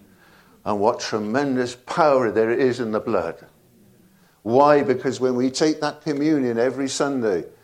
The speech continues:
that bread and that wine, the broken body and the blood of Christ, it's reinforcing on your mind what the price is being paid, and it's paid in full.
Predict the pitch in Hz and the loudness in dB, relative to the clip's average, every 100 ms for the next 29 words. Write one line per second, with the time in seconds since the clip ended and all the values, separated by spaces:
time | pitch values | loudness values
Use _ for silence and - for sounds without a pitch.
0 | _ _ - 117 - 107 131 139 131 131 | _ _ -2 -2 -2 -2 2 4 4 0
1 | 131 113 123 131 117 101 98 113 120 120 | 0 0 0 0 0 -4 -4 -2 -2 -2
2 | 127 101 113 101 98 92 90 107 110 101 | -6 0 2 2 0 -2 -6 -4 -2 -2
3 | - - 101 80 69 - _ _ _ 120 | -4 -2 -2 -2 -6 -12 _ _ _ -6
4 | 120 123 151 156 147 156 156 156 139 131 | -4 2 2 2 0 2 2 0 -2 -2
5 | 123 117 156 156 143 135 117 98 82 - | 0 2 2 2 4 2 2 -2 -8 -16
6 | _ - - - 113 127 139 - - 165 | _ -20 -20 -4 0 4 2 2 2 4
7 | 180 170 147 123 135 123 120 143 156 170 | 4 2 -4 -2 -2 -2 -4 2 4 4
8 | 165 139 131 135 - - 208 214 214 196 | 2 2 2 2 -2 2 4 6 4 0
9 | - 233 262 214 - - | 2 4 4 2 -2 -12